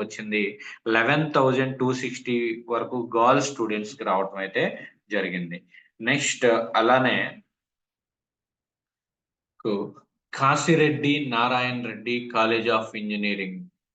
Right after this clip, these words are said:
రెసిడెన్షియల్, ఇక్కడ హయత్ నగర్, ఇది రంగారెడ్డి జిల్లా,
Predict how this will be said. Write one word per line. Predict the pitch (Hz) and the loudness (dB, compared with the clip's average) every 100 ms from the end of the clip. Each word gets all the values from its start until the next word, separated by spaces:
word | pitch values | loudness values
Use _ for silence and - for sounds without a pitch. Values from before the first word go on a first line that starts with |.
| _ | _
రెసిడెన్షియల్, | 113 - 120 110 104 107 95 - - _ _ - | -4 -2 -2 -2 -2 -2 -2 -4 -14 _ _ -10
ఇక్కడ | 113 127 113 117 131 - | 0 4 6 4 2 -2
హయత్ | 120 135 147 135 120 | 0 2 2 0 0
నగర్, | 104 113 175 - _ _ _ _ _ | 0 0 -2 -4 _ _ _ _ _
ఇది | 110 110 | -6 -2
రంగారెడ్డి | 104 110 123 123 120 117 | 0 0 2 2 2 0
జిల్లా, | 107 120 143 175 | 0 -2 -2 -6